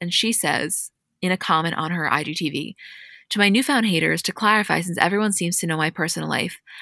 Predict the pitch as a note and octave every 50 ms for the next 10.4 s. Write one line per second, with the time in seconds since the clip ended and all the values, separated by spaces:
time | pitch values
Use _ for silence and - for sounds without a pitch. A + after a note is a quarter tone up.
0 | - - _ F#3+ F#3 C#3+ D3 A3 - - - - C4+ C4 A3+ - - D#3 D#3+ -
1 | - F3+ E3 D#3+ - F3+ D#3 C3+ - D#3+ E3+ F3 F#3+ F#3 F3+ F#3 F#3 F3+ D#3+ E3
2 | - E3 D#3+ - C#3 D#3+ F#3 F3 - F3+ D#3+ D3 D3 D#3 D#3+ - - E3 F3+ F3+
3 | E3+ - F3 F3+ G#3 A3 - F3 D#3 D#3 D#3 D#3 D3+ D3+ F3 F#3 F#3 F3+ F3 E3
4 | D#3 E3 - - - E2 - - - G3 - _ - - - - _ - E3+ F3
5 | G#3+ G#3+ - G#3+ F#3+ F#3 F3+ E3+ - - - D#3 F#3 G3+ G3+ - G#3 G#3 G#3 -
6 | - F3 D3+ D#3+ D#3+ - E3+ E3+ D#3+ D#3+ E3+ F3+ F3+ - - F#3 F3 - - F#3
7 | - - E3 D#3+ F3 E3+ E3 E3+ - - E3+ F3 - F#3+ F#3+ F#3 F3+ F3+ F3 F3+
8 | F3 D3+ D3+ - E3 D#3+ E3 - - F3+ E3 D#3+ D#3+ D#3+ D#3 D#3 D3 - - -
9 | - _ _ _ _ _ - - - _ _ _ F3 F#3 F#3+ - G#3+ G3 F3+ D#3+
10 | D#3 D#3 D#3 D3 - - - -